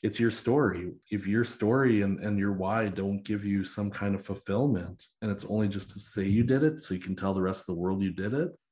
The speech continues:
maybe that's a great why for you. For us, it's more of just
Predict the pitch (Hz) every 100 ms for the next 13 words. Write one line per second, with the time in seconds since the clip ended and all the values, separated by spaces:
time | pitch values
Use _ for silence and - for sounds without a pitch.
0 | _ 98 98 110 107 - 117 107 95 107
1 | 117 - 95 117 113 - - _ - 120
2 | 151 117 - 101 107 104 95 101 -